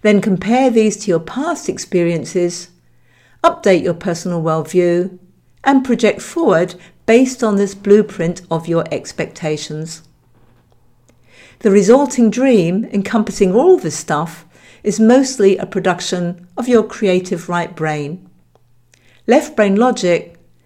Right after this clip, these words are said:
doesn't get a look in. Approach a dream as an analogy of your current mindset, and you're well on your way to an accurate interpretation of it. For example, you dream of being lost,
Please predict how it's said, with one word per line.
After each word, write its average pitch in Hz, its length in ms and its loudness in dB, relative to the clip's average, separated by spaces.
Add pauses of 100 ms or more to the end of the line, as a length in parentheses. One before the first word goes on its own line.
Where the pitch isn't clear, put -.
(140)
doesn't 170 380 -4
get 156 160 -6
a 185 60 -4
look 175 260 -6
in. 165 240 -4 (1500)
Approach 330 460 -2
a 269 40 -2
dream 233 460 6
as 202 280 0
an 196 140 -2
analogy 185 520 2
of 170 160 -2
your 175 80 -2
current 185 420 -4
mindset, 170 800 -4 (400)
and 180 140 -2
you're 170 100 2
well 214 260 4
on 285 140 0
your 262 100 2
way 170 300 0
to 170 220 -6
an 180 160 -4
accurate 170 580 -6
interpretation 160 880 -6
of 156 140 -8
it. 156 200 -8 (920)
For 277 140 0
example, 170 840 -4 (400)
you 233 160 6
dream 226 240 4
of 196 100 -2
being 185 300 0
lost, - 480 -2